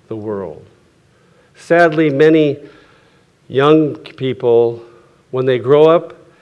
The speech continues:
in a good Christian home, they think they've missed something out there. There is nothing to miss. And each and every one that went that direction has had a sad life, has no peace,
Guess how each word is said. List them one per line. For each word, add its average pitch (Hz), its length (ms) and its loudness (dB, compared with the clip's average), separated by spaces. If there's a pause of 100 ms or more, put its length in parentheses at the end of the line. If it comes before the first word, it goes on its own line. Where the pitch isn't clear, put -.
(260)
in 117 120 -6
a 117 80 -6
good 151 260 -4
Christian 151 420 -6
home, 151 360 -4
they 127 120 -6
think 170 300 -6
they've 123 180 -6
missed 151 280 -8
something 139 400 -8
out 139 180 -10
there. 139 160 -6
There 123 240 -6
is 101 180 -12
nothing 120 540 -10
to 123 140 -12
miss. 104 480 -10 (720)
And 113 160 -4
each 131 260 -6
and 120 80 -4
every 123 300 -2
one 110 380 -2
that 98 120 -6
went 113 280 -6
that 113 200 -8
direction 95 760 -12 (640)
has 107 200 -12
had 107 200 -10
a 92 80 -8
sad 104 440 -10
life, 73 520 -16 (560)
has 104 220 -12
no 110 180 -6
peace, - 600 -20